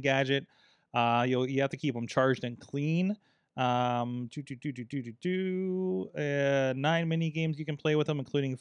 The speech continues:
firefighting and Star Wars staple. Uh, oh, you can play holochess with him. That's cool. Uh, and if you don't keep him happy, some Jawas might arrive and take him away. <laughs> Oh, no. <laughs> Oh, no.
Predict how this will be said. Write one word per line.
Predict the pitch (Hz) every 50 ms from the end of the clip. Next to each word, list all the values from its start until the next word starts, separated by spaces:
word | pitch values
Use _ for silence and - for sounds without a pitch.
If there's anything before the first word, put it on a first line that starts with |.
| - - -
firefighting | 214 269 311 294 247 - - - 147 127 127 120 127 127 139 151 - - _ _ _ _ _ _ _ _ _ _ _ _ _ _ _ _ -
and | 131 131 127 127 127 127 127 123 -
Star | - - 160 165
Wars | 170 165 156 143 -
staple. | - - 151 147 147 - 151 139 135 131 - -
Uh, | 127 123 120 113
oh, | 139 147 147
you | 143
can | 139 -
play | - 160 147
holochess | - - 185 196 220 233 220 - - 170 151 - - -
with | 127 113
him. | - 123 131 170 214 - _ _ _ _ _ _ _ _ _ _ _ _ _ _ _ _ _ _
That's | 104 113 151 -
cool. | - _ 170 151 156 165 208 240 - _ _ _ _ _ _ _ _ _ _ -
Uh, | 123
and | 120 123 120 120 120 123 123 131 127 123
if | 123 123
you | 127
don't | 151 180 220 208
keep | - - - 196 -
him | 190 175
happy, | 143 160 151 147 - 151 143
some | 135 - 139 135 123
Jawas | 117 135 143 143 143 139 135 135 123
might | 123 127 127
arrive | 120 117 117 120 120 120 117
and | 113 -
take | - 120 110
him | 113
away. | 110 104 107 107 - _ _ _ _ _ _ _ _ _ _ _
<laughs> | - - - -
Oh, | - - 101 - - - _ -
no. | 127 - - 165 123 -
<laughs> | 156 220 185 - - - - 494 - - - 381 - - - - - 254 -
Oh, | 330 240 - - 220
no. | 170 147 160 190 185 147 120